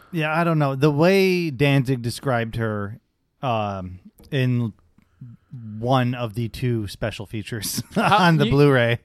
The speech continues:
Speaker 2: you told us there was, what, like, sixteen minutes of actual
Speaker 1: Of, yeah, there was an eight-minute interview with Danzig, seven-minute interview with Julian Sands, and then trailers for Death Rider and Veronica.
Speaker 2: That's basically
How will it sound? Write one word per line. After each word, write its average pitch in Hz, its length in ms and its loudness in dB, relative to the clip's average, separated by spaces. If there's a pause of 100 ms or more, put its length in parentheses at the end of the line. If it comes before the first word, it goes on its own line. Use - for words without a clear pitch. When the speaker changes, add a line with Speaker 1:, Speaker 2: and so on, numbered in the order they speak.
(140)
Speaker 2:
you 220 120 -4
told 220 260 0
us 165 80 -4
there 180 100 -4
was, 151 120 -4
what, 147 300 -2
like, 107 180 -10
sixteen 190 640 -6
minutes 165 360 -2
of 151 260 -2
actual 143 880 -6 (460)
Speaker 1:
Of, 156 280 -2
yeah, 165 300 4
there 131 100 2
was 120 140 -2
an 139 60 -4
eight-minute 175 360 0
interview 160 300 0
with 127 120 -4
Danzig, 127 540 -2
seven-minute 131 540 -2
interview 123 420 -2
with 107 160 -6
Julian 113 380 -4
Sands, 98 560 -8
and 139 180 -6
then 107 300 -4
trailers 110 720 -6
for 101 460 -10 (160)
Death 110 220 -6
Rider 107 340 -6
and 101 280 -12
Veronica. 95 640 -16 (100)
Speaker 2:
That's 170 220 -2
basically 196 520 0